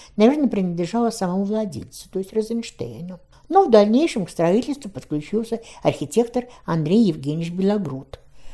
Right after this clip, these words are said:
ученик Леонтия Бенуа. И таким эффектным фасадом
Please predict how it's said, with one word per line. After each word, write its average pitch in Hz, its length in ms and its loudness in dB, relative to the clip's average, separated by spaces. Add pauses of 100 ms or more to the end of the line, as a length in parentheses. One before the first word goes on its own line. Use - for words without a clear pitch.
(120)
ученик 185 380 -4
Леонтия 165 420 -2
Бенуа. 180 540 -4 (520)
И 202 60 -4
таким 214 320 4
эффектным 175 500 -2
фасадом 294 600 0